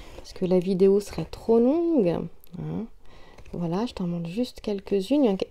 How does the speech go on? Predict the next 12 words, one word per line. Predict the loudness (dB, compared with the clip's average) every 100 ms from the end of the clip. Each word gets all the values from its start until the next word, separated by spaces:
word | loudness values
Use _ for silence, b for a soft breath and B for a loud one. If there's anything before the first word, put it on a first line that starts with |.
| -4
il | 4
y |
en | 4
a | 4
quelques-unes | 2 0 2 0 2 2
que | 2 -2
j'ai, | 0 4 6 6
euh, | 2
présentées, | -2 -2 0 2 -2 0 2 4
euh, | 2 -2 B B B B B -14
sur, | -14 -8 -4 -4
euh, | -4 -6